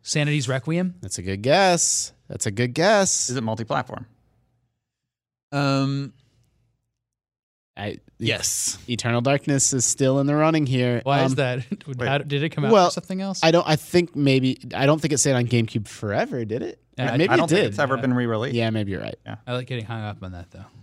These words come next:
Speaker 1: Good
Speaker 2: Um,
Speaker 1: memories of that.
Speaker 2: is this game part of a franchise?
Speaker 4: No. That's ten.
Speaker 3: It's a
Speaker 1: Okay,
Speaker 3: one-off.
Speaker 1: standalone spooky game.
Speaker 2: Not
Speaker 1: for
Speaker 2: Evil Within.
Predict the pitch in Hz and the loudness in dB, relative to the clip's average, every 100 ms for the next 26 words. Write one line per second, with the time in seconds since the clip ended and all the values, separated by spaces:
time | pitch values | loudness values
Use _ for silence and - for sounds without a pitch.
0 | - 131 135 131 131 127 107 135 131 - | -8 0 4 4 2 0 0 2 2 0
1 | 131 127 120 113 117 127 208 220 - _ | 0 0 -2 -4 -6 -4 -6 -6 -12 _
2 | _ _ _ _ 117 101 104 87 50 - | _ _ _ _ -10 -6 -4 -6 -10 -16
3 | - _ _ _ - 143 - 120 65 - | -20 _ _ _ -4 -2 -2 -2 -4 -6
4 | 113 - _ 113 107 147 123 - 147 156 | -8 -8 _ -10 -6 -4 -4 -2 -2 0
5 | 160 160 160 - 143 180 226 127 120 110 | 0 0 -2 -2 -4 -2 -2 -2 -2 -2
6 | 101 98 98 98 _ _ _ - 107 123 | -6 -8 -10 -12 _ _ _ -8 -2 -2
7 | 120 139 131 156 151 131 123 139 165 | 0 -2 0 0 2 2 2 0 -4